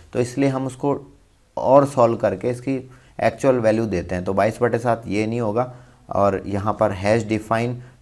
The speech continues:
डिफाइन के अंदर डी जो है कैपिटल नहीं होगा, ऑप्शन सी यहाँ पर करेक्ट आंसर इसका हो जाएगा।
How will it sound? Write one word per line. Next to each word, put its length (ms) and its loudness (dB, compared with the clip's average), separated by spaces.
डिफाइन 380 0
के 60 0
अंदर 180 4
डी 300 2
जो 160 2
है 140 2
कैपिटल 420 0
नहीं 240 -4
होगा, 320 -4
ऑप्शन 360 -2
सी 300 2
यहाँ 180 0
पर 180 0
करेक्ट 300 -2
आंसर 280 -2
इसका 240 -6
हो 160 -2
जाएगा। 240 0